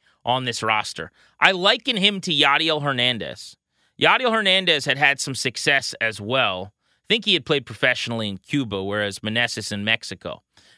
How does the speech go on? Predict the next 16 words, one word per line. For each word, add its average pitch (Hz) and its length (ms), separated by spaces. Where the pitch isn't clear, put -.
But 151 200
Yadiel 214 300
Hernandez 165 640
was 127 140
a 127 80
guy 117 300
who 120 160
led 143 340
the 151 100
International 127 600
League 117 160
in 107 80
home 117 240
runs 120 260
with 98 120
thirty-three 127 800